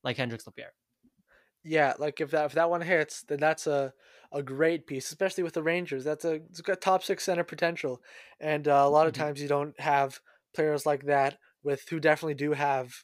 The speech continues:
Speaker 2: top six potential still available at the nineteenth pick overall. So they go with Lapierre.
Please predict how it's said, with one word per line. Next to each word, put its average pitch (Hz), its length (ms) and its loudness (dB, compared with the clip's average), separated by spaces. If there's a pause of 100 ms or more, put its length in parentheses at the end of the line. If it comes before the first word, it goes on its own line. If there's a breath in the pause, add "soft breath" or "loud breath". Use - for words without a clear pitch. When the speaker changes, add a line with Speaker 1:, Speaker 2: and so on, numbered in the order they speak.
Speaker 2:
top 139 240 -2
six 143 180 -6
potential 143 440 -6
still 147 240 -4
available 131 580 -2
at 117 120 -8 (480)
the 120 300 -4
nineteenth 143 600 -4
pick 139 220 -4
overall. 127 520 -4 (380 soft breath)
So 127 340 -2
they 151 180 2
go 240 120 -2
with 240 160 -4
Lapierre. 165 500 -2